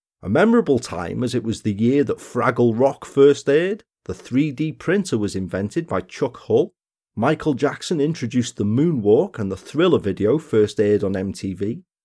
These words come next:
the first Hooters restaurant opened, love to go to a Hooters, and it was the year of films such as Sudden Impact, Scarface and Return of the Jedi. My favourite stat that I found,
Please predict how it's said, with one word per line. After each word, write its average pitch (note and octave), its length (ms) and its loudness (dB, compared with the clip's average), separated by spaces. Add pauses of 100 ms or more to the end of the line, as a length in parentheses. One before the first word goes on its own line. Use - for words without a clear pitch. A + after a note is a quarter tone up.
(100)
the - 60 -10
first - 400 0 (100)
Hooters C#3+ 420 -2
restaurant A2 600 -4
opened, C#3+ 480 -4 (340)
love F#2 180 -6
to - 100 -10
go E2 160 -8
to E2 160 -12
a D#2 40 -10
Hooters, F2 440 -18 (420)
and A#2+ 120 0
it C3+ 80 0
was F#3 140 -2
the A#2 100 0
year G#3 360 2
of G#3+ 120 0
films F#2 520 0
such - 240 -4
as F#2 140 -6
Sudden F#3+ 320 2
Impact, F3+ 580 -4 (120)
Scarface E3+ 880 -4 (100)
and E2+ 160 -6
Return G#2+ 440 -2
of G2 80 -2
the G#2+ 100 -4
Jedi. F#2+ 440 -6 (600)
My G#2 140 -2
favourite A#3 560 2
stat - 460 -6
that G2+ 100 -2
I G2 60 0
found, A2+ 560 -4